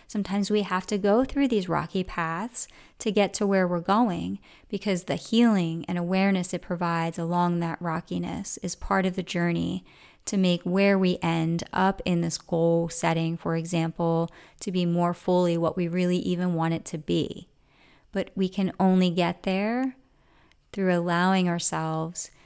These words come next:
to be back more in present moment, to let go of the storytelling and creating all of this other garbage and all of these other side emotions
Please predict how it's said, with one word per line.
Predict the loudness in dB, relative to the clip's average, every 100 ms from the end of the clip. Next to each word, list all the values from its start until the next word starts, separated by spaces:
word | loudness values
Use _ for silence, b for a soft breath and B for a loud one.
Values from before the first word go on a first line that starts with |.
| b -12
to | -8
be | -8
back | -6 -2 0 -2 -2
more | 2 2
in | 2 0
present | -4 -4 -2 -4 -4 -6 -6
moment, | -2 -2 -4 -6 -12 -16 B B B B
to | -6
let | -2 -4 -4
go | 0 4 6 6
of | 2
the | -2
storytelling | -4 -2 2 2 0 -2 -2 -2 -2 -4 -6
and | -8
creating | -8 -4 -2 2 2 2 0 0 0 -2 -6 B B B -2
all | 2 2 2
of | 0
this | -4 -4
other | -2 0 0 -4 -8
garbage | -4 -2 0 0 -4 -6 -10 -10 -4
and | -2
all | 2 2
of | 0
these | 0
other | 0 -2
side | -4 -4 0 0 2
emotions | 0 0 -2 -4 -2 -2 -4 -6